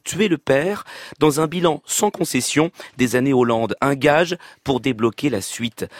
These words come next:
En interne, ça lui vaut de fortes inimitiés. On dit de lui qu'il s'accroche à Glucksmann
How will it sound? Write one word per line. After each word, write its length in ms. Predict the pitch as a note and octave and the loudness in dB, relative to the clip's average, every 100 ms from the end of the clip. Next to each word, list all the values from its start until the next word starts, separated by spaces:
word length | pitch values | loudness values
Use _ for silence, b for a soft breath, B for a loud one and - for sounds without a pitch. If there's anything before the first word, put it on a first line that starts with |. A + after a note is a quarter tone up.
| B | B
En 120 | A2+ | -2
interne, 460 | A#2 A2+ C#3 D3+ D#3 B B | 0 0 2 2 0 B B
ça 160 | - A#2+ | -4 -4
lui 180 | A2 A2 | -2 -4
vaut 160 | A#2 | -2
de 120 | A#2+ | -2
fortes 360 | G2 - A2 F#2+ | -2 -2 -2 -4
inimitiés. 600 | G2+ G2 G#2+ - C#3+ D#3+ B B | -6 -4 -6 0 0 0 B B
On 140 | A#2+ | -4
dit 160 | B2+ C3+ | -2 -2
de 80 | B2 | -2
lui 240 | B2 C#3+ | -2 -4
qu'il 180 | - G#2+ | -8 -8
s'accroche 540 | - A#2 - B2 - - | -4 -4 2 2 0 -8
à 80 | |
Glucksmann 560 | - B2 - B2+ C#3 B2+ | -6 -4 -4 -2 0 -2